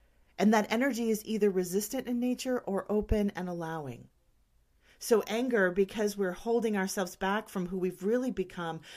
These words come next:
when we're in the energy of condemnation and judgment and finger pointing, or even judging whether something is right in the right pile and the wrong pile. It's, it's really the, the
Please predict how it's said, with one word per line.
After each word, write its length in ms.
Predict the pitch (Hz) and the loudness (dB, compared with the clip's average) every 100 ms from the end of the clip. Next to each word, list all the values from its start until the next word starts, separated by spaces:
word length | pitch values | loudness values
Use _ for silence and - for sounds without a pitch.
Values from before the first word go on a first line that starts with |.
| - | -8
when 160 | - 196 | 0 2
we're 100 | 190 | 2
in 240 | - 220 | 2 2
the 120 | 214 - | 2 2
energy 380 | 202 214 185 185 | 2 2 4 2
of 140 | 170 - - - | 2 -6 -20 -6
condemnation 880 | - 214 196 185 190 226 - 170 | 2 4 4 4 2 2 2 0
and 220 | 165 175 180 | 0 -2 2
judgment 640 | 196 208 - 175 156 151 - | 2 2 -2 -4 -4 -6 -4
and 200 | 175 170 | -2 0
finger 360 | 220 220 208 | 0 2 2
pointing, 440 | 202 180 160 165 165 | 0 -2 -2 -2 0
or 140 | 175 | 0
even 400 | 226 277 262 220 | 0 0 2 0
judging 480 | - 208 214 214 196 - - | 2 2 2 2 0 -2 -2
whether 280 | 202 202 196 | 6 8 6
something 440 | 190 202 202 185 | 4 0 0 -2
is 220 | 180 156 - - - - | -2 -6 -10 -20 -20 -4
right 280 | 180 196 180 | 0 0 0
in 100 | 175 | -4
the 100 | 156 | -2
right 280 | 175 190 | -2 0
pile 460 | - - 190 196 190 | 0 2 4 4 4
and 100 | 170 | 0
the 100 | 151 | -2
wrong 300 | 160 175 185 | -2 0 0
pile. 560 | 185 190 180 180 175 - - - | -2 -4 -2 -2 -2 -6 -18 -6
It's, 220 | 196 - | -4 -2
it's 240 | - 208 - | -4 -4 0
really 420 | 220 277 285 269 | 2 2 4 2
the, 300 | 190 180 175 - | 4 2 0 -4
the 340 | 180 180 180 | -2 -2 -4